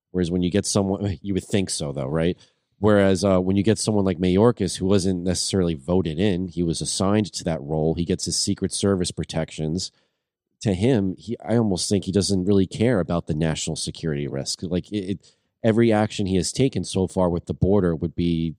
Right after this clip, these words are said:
counterintuitive to actually safeguarding national security. So it makes you wonder,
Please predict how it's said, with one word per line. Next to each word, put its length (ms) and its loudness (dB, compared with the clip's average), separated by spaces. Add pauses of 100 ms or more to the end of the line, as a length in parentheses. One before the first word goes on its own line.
(140)
counterintuitive 800 0
to 120 -8
actually 640 -4 (600)
safeguarding 680 0
national 380 -4
security. 640 -4
So 140 -2
it 60 0
makes 280 0
you 80 -2
wonder, 540 0